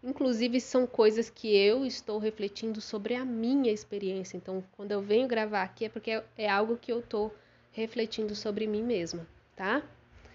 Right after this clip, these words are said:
Um beijo no seu coração e eu quero pedir pra você classificar aqui o podcast no, no Spotify, é pertinho ali da minha fotinho,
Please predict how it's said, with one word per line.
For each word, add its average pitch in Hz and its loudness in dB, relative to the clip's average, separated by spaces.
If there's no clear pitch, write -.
Um 262 2
beijo 254 8
no 233 0
seu 220 -6
coração 214 4
e 294 6
eu 262 8
quero 269 2
pedir 269 0
pra 247 0
você 226 4
classificar 349 2
aqui 330 0
o 294 -4
podcast 262 0
no, 240 8
no 233 4
Spotify, 226 2
é 214 4
pertinho 208 2
ali 202 2
da 196 2
minha 190 0
fotinho, 311 -2